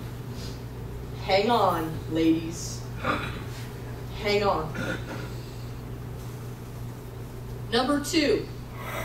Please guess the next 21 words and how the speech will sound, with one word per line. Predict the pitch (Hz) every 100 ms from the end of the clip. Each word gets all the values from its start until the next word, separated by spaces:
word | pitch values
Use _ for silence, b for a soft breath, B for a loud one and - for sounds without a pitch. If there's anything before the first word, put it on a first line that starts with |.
| - 240
we | 320
remember | 320 320 370 349 262 240
the | 233
point | 233 349 311 311 254
of | 233
our | 233 233
lives | 233 233 220 196 185 - - -
is | 202 202
not | 240 277 285
the | 262
fame | - 220 190 160 - 151
of | 160 160 - - -
Leslie | 180 156 170 156
Rutland | 151 143 131 - - - - - - - - - - - - - - 156
or | 147 139
Mike | 151 170 151
Smith | - - 160 - - - - - -
or | - 170 151 147
Loren-, | 147 160 165 - 156
Lorenzo | 160 170 175 160 151
Robinson. | 151 151 143 -